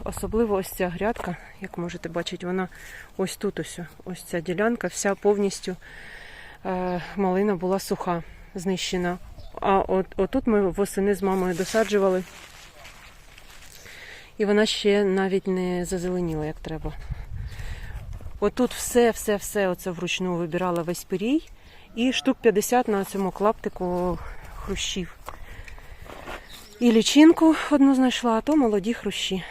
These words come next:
Ось так. Привіт. <laughs> Помощничок поміг мені полить.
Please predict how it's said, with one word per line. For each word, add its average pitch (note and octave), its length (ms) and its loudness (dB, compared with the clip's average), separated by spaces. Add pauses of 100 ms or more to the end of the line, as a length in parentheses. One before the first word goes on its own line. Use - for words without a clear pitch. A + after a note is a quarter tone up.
(440)
Ось G#3 180 -14
так. - 260 -12 (1600)
Привіт. A3 300 -4 (220)
<laughs> - 340 -2
Помощничок F#3+ 560 0
поміг F#3 340 -4
мені E3 200 -2
полить. F#3 460 0